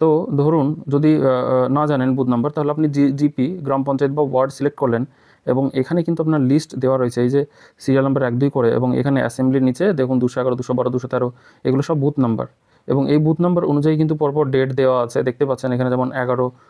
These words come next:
আগস্ট দু হাজার পঁচিশ এটা যেমন হয়ে গেছে, তারপরে নেক্সট আছে কুড়ি আগস্ট দু হাজার পঁচিশ,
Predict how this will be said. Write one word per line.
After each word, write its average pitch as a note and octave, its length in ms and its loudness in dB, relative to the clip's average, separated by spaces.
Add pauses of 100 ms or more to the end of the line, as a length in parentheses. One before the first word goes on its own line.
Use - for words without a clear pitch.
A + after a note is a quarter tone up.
(140)
আগস্ট B2 400 -2
দু C3 80 0
হাজার B2+ 180 0
পঁচিশ B2 260 -2
এটা B2 120 0
যেমন B2+ 180 0
হয়ে C#3+ 220 0
গেছে, B2 300 -2
তারপরে B2+ 380 -2
নেক্সট C3 280 0
আছে B2 240 0 (340)
কুড়ি C#3+ 240 2
আগস্ট B2+ 320 -2
দু C3 100 0
হাজার B2 200 0
পঁচিশ, B2 480 -4